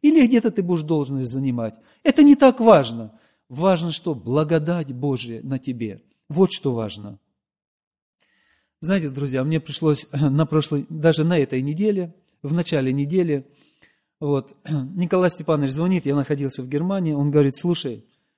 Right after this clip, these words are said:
вот сильно просят приехать в Прагу, в Чехию.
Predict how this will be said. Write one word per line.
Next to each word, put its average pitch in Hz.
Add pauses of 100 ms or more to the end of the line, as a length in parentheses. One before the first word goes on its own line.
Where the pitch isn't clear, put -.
(200)
вот 170
сильно 180
просят 170
приехать 147
в -
Прагу, 117
в -
Чехию. 113